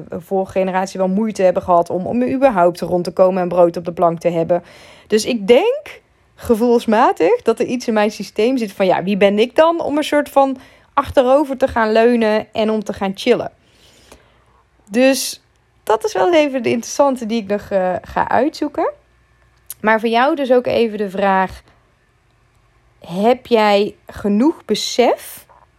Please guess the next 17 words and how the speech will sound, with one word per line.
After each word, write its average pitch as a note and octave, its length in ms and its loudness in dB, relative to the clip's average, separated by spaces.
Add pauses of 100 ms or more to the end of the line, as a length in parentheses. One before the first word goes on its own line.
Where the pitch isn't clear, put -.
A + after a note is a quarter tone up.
(260)
hoe G#3+ 380 0
druk F3+ 360 0
jij C#4+ 240 2
bent B3+ 440 0 (520)
en B3 560 0 (720)
of C4+ 220 2
jij G#3+ 220 4
daar G3+ 280 0
voldoende A#3 440 -2
tevreden F#3+ 540 -2
mee D4 160 -2
bent A#3+ 380 -4 (320)
of - 180 2
dat C#4 180 2
jij A#3+ 120 0
daar G#3+ 160 4
bepaalde G3 420 0